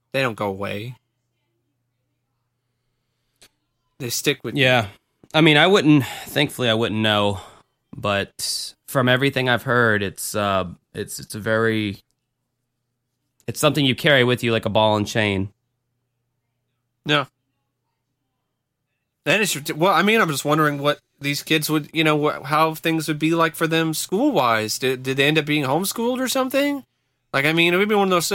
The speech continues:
Speaker 1: things that would be like, "I don't wanna go to school," you know? They probably have had trust issues with their teachers for their entire time in the school system, and you can't blame them.
Speaker 2: Yeah.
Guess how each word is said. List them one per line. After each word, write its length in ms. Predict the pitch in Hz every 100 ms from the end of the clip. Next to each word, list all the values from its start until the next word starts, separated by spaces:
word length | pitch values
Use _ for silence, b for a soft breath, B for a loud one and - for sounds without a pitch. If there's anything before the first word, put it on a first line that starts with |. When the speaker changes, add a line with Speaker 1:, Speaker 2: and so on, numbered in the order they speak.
| 175
Speaker 1:
things 200 | 190 175
that 60 |
would 100 | 170
be 140 | 165 170
like, 280 | 165 160 - _ _ _
"I 100 | -
don't 140 | 165 175
wanna 120 | 180
go 120 | 180
to 80 | 180
school," 600 | - 190 254 233 95 - _ _ _ _ _
you 80 | -
know? 380 | 120 131 185 226 - _ _ _ _ _ _ _ _ _ _ _ _ _ _ _ _ _ _ _ _ _ _ _ _ _ _ _ _ _ _ - _
They 120 | 135
probably 340 | 143 170 165 160
have 380 | 160 156 147 -
had 280 | 135 160 160
trust 340 | - 160 175
issues 380 | 170 151 147 147
with 100 | 143
their 120 | 143
teachers 560 | 131 160 202 151 117 117
for 480 | - 120 117 113 110
their 240 | 127 127
entire 480 | 123 123 123 139 139
time 400 | 135 143 135 143
in 100 | 147
the 160 | 143 147
school 300 | - 156 190
system, 500 | - 120 - 107 107
and 100 | 117
you 60 |
can't 260 | 117 143 160
blame 320 | 131 135 202
them. 300 | 147 143 175 - _ _ _ _ _ _ _ _ _ _
Speaker 2:
Yeah. 360 | 120 104 104